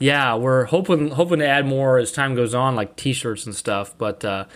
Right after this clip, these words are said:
yeah, I don't know what I'd do without her there. You know, I, I just, I just happen to have so many good people in my,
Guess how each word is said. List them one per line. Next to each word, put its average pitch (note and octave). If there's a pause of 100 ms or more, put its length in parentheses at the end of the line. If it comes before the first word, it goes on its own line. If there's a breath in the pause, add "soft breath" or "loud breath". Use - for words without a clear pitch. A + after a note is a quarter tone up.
(240 loud breath)
yeah, C#3+
I D#3+
don't F#3
know F#3
what F#3
I'd D#3+
do E3
without D#3+
her C3+
there. B2
You B2+
know, D3
I, D3
I F3
just, G3
I D#3
just D#3+
happen G#3
to F3
have F3
so F3
many F3
good D3+
people D#3+
in C#3
my, A#2